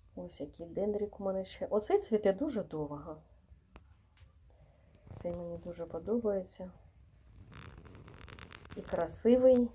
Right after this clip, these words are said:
і довго квіти тримаються. Ну, на жаль, не пахне. Він в мене теж дуже давно.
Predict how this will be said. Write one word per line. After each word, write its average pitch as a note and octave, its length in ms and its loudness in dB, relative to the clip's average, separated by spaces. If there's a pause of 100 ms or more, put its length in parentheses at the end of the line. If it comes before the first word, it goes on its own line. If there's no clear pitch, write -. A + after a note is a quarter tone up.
(280)
і F#3+ 60 -8 (320)
довго E3+ 300 -4
квіти D#3+ 340 -10
тримаються. E3 760 -6
Ну, F#3 140 0
на G#3+ 140 10
жаль, A#3+ 200 10
не A3+ 180 8
пахне. E3 640 -2 (880)
Він F3+ 140 -4
в - 20 -2
мене F#3 200 2
теж E3+ 240 0
дуже F3 280 -2
давно. G3 560 2